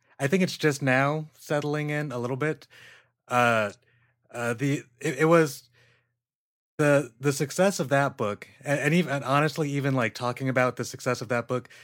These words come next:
feels weird, 'cause it feels like I'm talking about somebody else's, <laughs> somebody else's book. But it, um,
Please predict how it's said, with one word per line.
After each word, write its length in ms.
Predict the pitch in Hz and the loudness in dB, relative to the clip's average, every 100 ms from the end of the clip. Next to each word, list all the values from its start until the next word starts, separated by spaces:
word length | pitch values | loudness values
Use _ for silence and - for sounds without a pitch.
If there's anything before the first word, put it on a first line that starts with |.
| - | -20
feels 400 | - 143 139 110 | -2 0 0 -2
weird, 400 | 117 120 131 131 | -2 -2 -2 -4
'cause 100 | 117 | -6
it 140 | 110 | -6
feels 180 | - 123 | -4 -4
like 120 | 120 | -4
I'm 80 | 120 | -4
talking 320 | 120 123 123 | 0 2 2
about 180 | 131 120 | 2 0
somebody 260 | - 123 117 | 0 0 0
else's, 440 | 117 113 123 107 127 - - | -2 -4 -6 -4 -6 -2 0
<laughs> 220 | 185 208 147 | 2 0 2
somebody 260 | - 143 135 | 0 2 2
else's 260 | 127 131 | 2 -2
book. 280 | 107 120 135 - - 151 151 - - - | -4 -4 -4 -16 -18 -18 -18 -20 -20 -10
But 160 | 131 160 | 2 4
it, 220 | 156 156 | 4 4
um, 420 | 147 135 127 120 | 4 4 2 -2